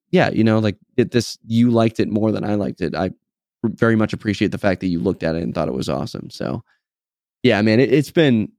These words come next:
it, it was an awesome trip. And that, that kind of enca-, encapsulates the, uh, the Christmas season. And, and of course, Todd with the, the, s-, the spirit of giving and, and, and seeing that I, as a pipe consumer, enjoyed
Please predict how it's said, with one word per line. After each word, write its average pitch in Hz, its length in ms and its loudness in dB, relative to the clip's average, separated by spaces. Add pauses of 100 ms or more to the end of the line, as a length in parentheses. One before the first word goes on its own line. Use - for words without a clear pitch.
(300)
it, - 140 -2
it 135 120 4
was 131 200 4
an 107 80 2
awesome 82 320 -2
trip. - 300 -4
And 87 120 2
that, 98 220 0
that 104 140 0
kind 101 200 2
of 90 260 0 (760)
enca-, - 500 0
encapsulates 101 1120 0
the, 85 220 0
uh, 57 240 0
the - 160 -6
Christmas - 460 -2
season. 95 500 0
And, 85 180 -4
and 87 140 -2
of - 80 -4
course, 98 280 -4
Todd - 420 -2
with - 140 -4
the, - 240 -2 (280)
the, 95 60 -2
s-, - 220 -6 (140)
the 107 60 -12
spirit 107 460 0
of 95 160 -2
giving 90 440 0
and, - 220 -4
and, 85 300 -6
and 98 160 -4
seeing 113 260 2
that 98 140 2
I, 98 240 2
as 95 100 0
a 104 80 0
pipe 92 320 -2 (340)
consumer, 101 640 0
enjoyed 90 560 0